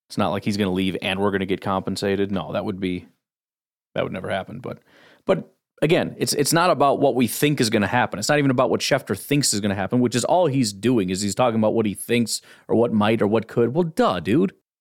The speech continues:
We know might, could, should, would think. So, zero updates from Schefter, but that's gonna fly around and be all wild and crazy. But that's not it as far as quarterback news.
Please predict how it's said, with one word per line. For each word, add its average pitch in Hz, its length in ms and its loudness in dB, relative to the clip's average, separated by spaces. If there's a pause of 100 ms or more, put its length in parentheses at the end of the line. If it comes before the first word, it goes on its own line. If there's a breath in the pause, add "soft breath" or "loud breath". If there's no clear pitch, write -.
(120)
We 180 100 2
know 208 180 4
might, 110 320 2
could, 107 360 0
should, 110 520 0
would 107 240 2
think. 107 460 -2 (440)
So, 110 300 2 (400 soft breath)
zero 151 320 4
updates 143 360 2
from 131 140 0
Schefter, 117 400 2
but 101 120 -4
that's 120 180 2
gonna 120 140 0
fly 113 340 2
around 113 380 2
and 95 100 -4
be 107 180 2
all 107 520 2 (340)
wild 110 400 2
and 104 100 0
crazy. 104 520 -2 (340)
But 123 100 0
that's 156 220 2
not 160 180 4
it 151 200 0
as 120 100 -2
far 127 180 2
as 107 120 0
quarterback 110 540 2
news. 92 360 0